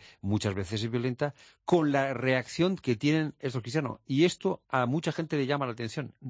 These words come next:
Prácticamente no hay episodios de violencia y no hay episodios de resentimiento hacia la vida, hacia las circunstancias en las que viven. Eso a la gente que ve estos documentales le plantea muchos interrogantes. La pregunta que muchas veces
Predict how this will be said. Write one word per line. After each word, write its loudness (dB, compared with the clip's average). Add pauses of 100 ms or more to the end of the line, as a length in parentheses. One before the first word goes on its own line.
(200)
Prácticamente 0
no 0
hay 0
episodios -4
de -2
violencia -4 (640)
y 0
no 2
hay 0
episodios -2
de 4 (600)
resentimiento 0 (400)
hacia -8
la -2
vida, -2
hacia -8
las -4
circunstancias -6
en -2
las -4
que -2
viven. -2 (480)
Eso 2
a -4
la -2
gente -2
que -2
ve 4
estos -2
documentales -2 (240)
le 2
plantea 2
muchos -2
interrogantes. -2 (160)
La 2
pregunta 0
que -4 (280)
muchas 4
veces -10